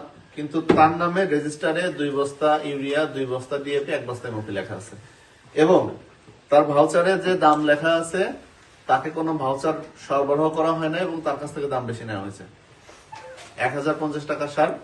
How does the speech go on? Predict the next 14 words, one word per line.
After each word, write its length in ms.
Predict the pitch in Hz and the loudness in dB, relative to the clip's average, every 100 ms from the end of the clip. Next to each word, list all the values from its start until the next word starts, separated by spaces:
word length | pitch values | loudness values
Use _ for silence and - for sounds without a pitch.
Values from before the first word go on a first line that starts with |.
| - - - - - | -16 -20 -20 -18 -4
ওনার 180 | 139 156 | 0 0
কাছ 80 | 156 160 | 0 -2
থেকে 140 | 151 147 | -4 -2
নেওয়া 140 | 147 147 | -2 -4
হয়েছে 180 | - - | -6 -2
তেরোশো 280 | 143 143 151 | 0 0 0
পঞ্চাশ 260 | 151 151 156 160 | -2 -2 -2 -4
টাকা 140 | 156 185 | -2 -2
এবং 100 | 165 - - | -2 -6 -6
এগারোশো 280 | 131 123 117 110 | -4 -4 -4 -6
টাকা 120 | 95 92 | -6 -8
করে। 140 | 87 - - - - - - - - - - | -12 -16 -20 -20 -20 -20 -20 -20 -20 -16 -10
আচ্ছা, 140 | 113 139 | -6 -2
এরপরে 240 | 156 175 | 2 4